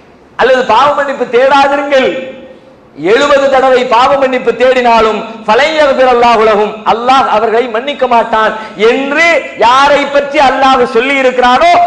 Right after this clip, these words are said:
அவனுக்காக பாவ மன்னிப்பு தேட போகிறீர்களா என்று உமர் இப்னு கத்தாப் அவர்கள் கேட்கிறார்கள்.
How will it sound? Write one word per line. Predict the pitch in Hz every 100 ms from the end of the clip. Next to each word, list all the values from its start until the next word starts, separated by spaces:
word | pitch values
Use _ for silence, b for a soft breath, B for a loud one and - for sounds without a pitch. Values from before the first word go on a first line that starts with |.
| 349
அவனுக்காக | 208 240 285 294 285 294 330 311
பாவ | 277 311 320
மன்னிப்பு | 320 302 -
தேட | 285 269
போகிறீர்களா | 277 277 277 254 254 247 240 -
என்று | 247 294 247
உமர் | 294
இப்னு | 302 285 269
கத்தாப் | 220 247 240
அவர்கள் | 233 233 277
கேட்கிறார்கள். | 254 226 196 165 131 - -